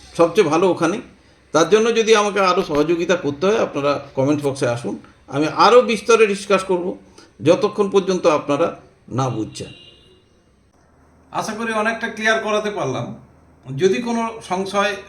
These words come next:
বা সন্দেহ থাকে, তাহলে আপনারা লিখুন,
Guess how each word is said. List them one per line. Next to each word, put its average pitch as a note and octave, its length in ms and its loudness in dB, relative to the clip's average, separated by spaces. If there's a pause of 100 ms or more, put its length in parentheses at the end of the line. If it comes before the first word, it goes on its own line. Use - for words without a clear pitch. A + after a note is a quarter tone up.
বা D3+ 560 -4
সন্দেহ D#3+ 360 -6
থাকে, C#3 400 -10 (380)
তাহলে D3+ 240 -6
আপনারা C#3+ 320 -6
লিখুন, C3+ 480 -12